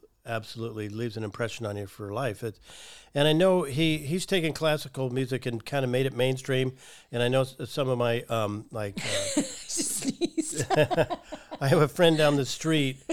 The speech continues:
Speaker 1: who's an opera singer.
Speaker 2: Yeah.
Speaker 1: She studied, uh, she's a very talented soprano. And I told her about it, and she's like, "Oh, God, did he do that thing?" You know, and he was, she was, like, kinda like, kinda like we would about Carrot Top, basically. You know, but he's not Carrot Top.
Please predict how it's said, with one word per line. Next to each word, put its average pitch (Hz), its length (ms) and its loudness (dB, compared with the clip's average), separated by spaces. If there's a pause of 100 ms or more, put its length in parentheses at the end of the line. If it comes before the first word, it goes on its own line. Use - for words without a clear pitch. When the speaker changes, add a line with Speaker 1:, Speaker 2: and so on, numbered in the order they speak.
(320)
Speaker 1:
who's 143 300 2
an 131 80 0
opera 123 300 -2
singer. 120 520 -4
Speaker 2:
Yeah. 202 200 -4
Speaker 1:
She 123 60 -2
studied, 117 600 -2
uh, 117 140 -4
she's 113 220 -8
a 120 60 -4
very 127 460 -4
talented 117 400 -2
soprano. 117 640 0 (400)
And 120 80 -6
I - 20 -4
told 127 220 -2
her 120 100 0
about 110 260 0
it, 117 60 0
and 117 120 -6
she's 123 220 -6
like, 120 200 -2
"Oh, 139 240 4
God, 120 500 -4
did 160 140 2
he 170 80 2
do 180 140 2
that 170 180 0
thing?" 165 280 4
You 156 60 2
know, 160 100 4
and 147 80 2
he 151 60 2
was, 143 160 -2
she 160 140 -2
was, 131 120 -2
like, 135 200 2
kinda 147 260 0
like, 127 260 0 (460)
kinda 220 160 2
like 196 160 2
we 185 240 4
would 143 300 4
about 123 340 0 (340)
Carrot 127 300 -2
Top, - 300 -10
basically. 104 560 -10 (560)
You 127 80 -4
know, 120 240 2
but 127 380 0
he's 143 180 -10
not 233 160 -8
Carrot 170 260 0
Top. 92 300 -12